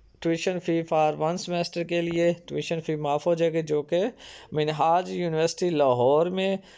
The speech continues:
जो पढ़ रहा होगा उसकी सीजीपी थ्री पॉइंट एट होगी तो उसकी दस परसेंट फीस कंसेशन हो जाएगी। और मिनहाज यूनिवर्सिटी लाहौर semester students when obtain three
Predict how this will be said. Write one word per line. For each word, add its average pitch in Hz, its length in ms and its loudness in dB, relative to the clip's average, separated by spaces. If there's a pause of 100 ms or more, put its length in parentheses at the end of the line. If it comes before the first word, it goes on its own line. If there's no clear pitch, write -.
(160)
जो 147 180 4 (100)
पढ़ 147 180 2
रहा 190 140 4
होगा 190 260 4
उसकी 180 240 0
सीजीपी 170 460 -4
थ्री 165 200 -2
पॉइंट 165 260 0
एट 156 220 4
होगी 165 200 2
तो 165 100 0
उसकी 185 260 -2
दस 147 320 0
परसेंट 160 460 -4 (260)
फीस 160 400 -2 (300)
कंसेशन 160 540 -2
हो 135 120 0
जाएगी। 113 440 0 (500)
और 135 260 2
मिनहाज 151 320 0
यूनिवर्सिटी 208 580 -2
लाहौर 190 400 2
semester 160 500 -2
students 202 500 -2
when 170 280 0
obtain 170 360 -2
three 165 160 0